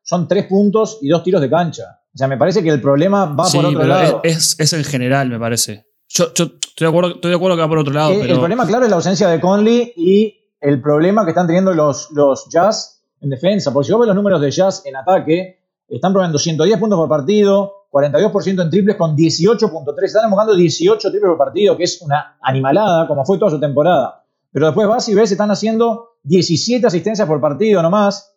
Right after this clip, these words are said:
Speaker 1: doce punto cinco pérdidas, mientras que los Clippers tienen veinte asistencias y diez pérdidas. Ahí es donde se siente mucho más la ausencia de Conley.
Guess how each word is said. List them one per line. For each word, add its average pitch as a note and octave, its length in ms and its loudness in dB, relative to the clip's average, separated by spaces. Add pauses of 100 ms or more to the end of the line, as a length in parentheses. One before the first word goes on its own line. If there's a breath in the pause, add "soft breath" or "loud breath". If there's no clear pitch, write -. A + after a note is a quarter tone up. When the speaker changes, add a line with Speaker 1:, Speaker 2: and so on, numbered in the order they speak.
(160)
Speaker 1:
doce G3+ 380 0
punto D#3 260 -2
cinco F3 280 -2
pérdidas, E3+ 560 0
mientras D3 180 0
que D3+ 60 0
los D3+ 140 0
Clippers G#3 340 -2
tienen D#3 400 -2 (180)
veinte G#3 380 -2
asistencias G#3 960 0
y E3 120 4
diez G3 220 2
pérdidas. D3 760 -2
Ahí G#3+ 320 0
es F3 60 0
donde C#3+ 160 -2
se C3 100 -2
siente F3 360 0
mucho F3 340 2
más F3+ 140 2
la F3 60 4
ausencia D#3+ 340 0
de C#3+ 100 4
Conley. D3+ 400 -4